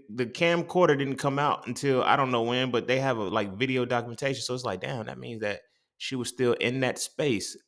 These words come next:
after slavery. I think this was the early nineteen hundreds or some shit like that, 'cause they called 'em sharecroppers.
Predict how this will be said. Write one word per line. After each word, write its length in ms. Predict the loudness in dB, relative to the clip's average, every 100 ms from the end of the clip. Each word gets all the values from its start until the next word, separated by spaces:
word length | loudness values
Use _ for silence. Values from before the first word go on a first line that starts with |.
| -4
after 240 | -2 -6
slavery. 280 | -4 0 2
I 40 |
think 180 | 0 -2
this 80 | -4
was 80 | 0
the 80 | 2
early 200 | 2 0
nineteen 340 | -2 -4 -6
hundreds 320 | -4 -4 -6
or 40 | -10
some 80 |
shit 160 | -8 -6
like 120 | -2
that, 160 | -4 -4
'cause 80 | -8
they 80 |
called 240 | -6 -4 -4
'em 100 | -8 _ _
sharecroppers. 800 | -4 0 -2 -2 -12 -14 -18